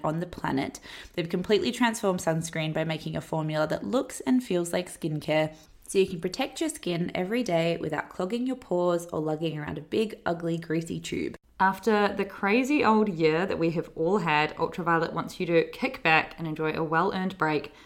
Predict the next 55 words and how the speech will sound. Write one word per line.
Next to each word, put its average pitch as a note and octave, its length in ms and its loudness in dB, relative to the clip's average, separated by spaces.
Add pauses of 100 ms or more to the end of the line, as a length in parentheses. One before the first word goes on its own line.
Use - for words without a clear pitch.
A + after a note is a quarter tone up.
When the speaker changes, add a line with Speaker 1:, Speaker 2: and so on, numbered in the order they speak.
(120)
Speaker 2:
spending A#3 380 6
this A3 180 0
summer E3+ 320 2
living E3+ 220 -2
your E3+ 120 -2
very A3+ 320 2
best, E3 360 4
very E3 380 4
ultra D#3 400 0
life. - 520 -4 (360)
So F#3 440 6
you G#3 160 4
might F#3+ 160 4
be F#3 80 0
wondering D#3+ 500 2 (120)
what E3 240 -4
it F3 160 -6
means D#3 320 -4
to - 80 -10
be D#3 260 2
very D#3+ 300 2
ultra, E3+ 520 0 (560)
and F3+ 320 0
basically G#3 560 2
it's - 180 -6
the F3 100 -4
next F3 240 -4
step G#3 180 2
up E3+ 200 -2
from E3+ 260 -6
extra. - 520 -4 (300)
It's E3+ 140 -6
walking F3 240 -2
an E3+ 80 0
extra - 400 0
fifteen C4+ 440 4
minutes F3 300 2
to F3+ 100 -4
go F3 100 2
to E3 60 4
the D#3+ 80 -4
coffee D#3+ 240 -4
shop D#3+ 300 -2
that D3+ 120 -4
serves D#3 340 -2
the D3 280 0
brand D#3+ 280 0
of D#3 120 -10
oat E3 200 2
milk D#3+ 260 -6
you D3 80 -2
like, D#3+ 480 0
guilty C#3+ 380 -4
as C#3+ 120 -6
charged, D3 640 0